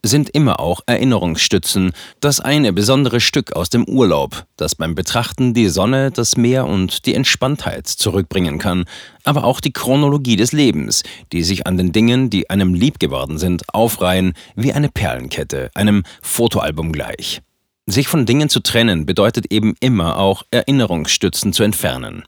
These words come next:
Der Einwand, man solle nicht nur in seinen Erinnerungen leben,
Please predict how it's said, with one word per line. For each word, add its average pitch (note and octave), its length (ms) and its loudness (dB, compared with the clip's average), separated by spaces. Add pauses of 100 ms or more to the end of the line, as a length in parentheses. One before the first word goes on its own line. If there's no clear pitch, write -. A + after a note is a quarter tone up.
(560)
Der C#3 140 4
Einwand, G2 640 0
man G#2+ 320 4
solle A2+ 200 4
nicht A#2+ 300 0
nur F#2+ 220 2
in F#2+ 160 2
seinen G2 240 0
Erinnerungen F#2+ 560 0
leben, F#2 380 0